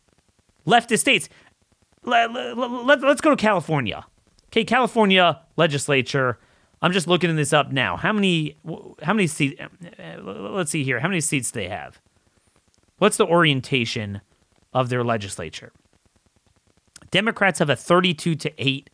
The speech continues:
majority in the upper chamber and a sixty-two to eighteen majority in the lower chamber. Could you ever imagine a scenario where,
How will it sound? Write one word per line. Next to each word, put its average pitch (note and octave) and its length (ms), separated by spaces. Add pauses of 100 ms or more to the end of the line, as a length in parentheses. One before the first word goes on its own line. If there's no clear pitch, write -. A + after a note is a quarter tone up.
(420)
majority B2+ 540
in A#2 480 (500)
the A#2+ 100
upper F3 280
chamber D#3+ 400
and C3+ 100
a A#2+ 60
sixty-two E3 640
to C#3 180
eighteen A2+ 640 (420)
majority A#2 720
in G#2 360 (300)
the G#2+ 80
lower F2+ 240
chamber. - 300 (1900)
Could G#3 140
you F#4+ 160
ever F4+ 180
imagine D3 440
a B2 40
scenario B2+ 520
where, A2 480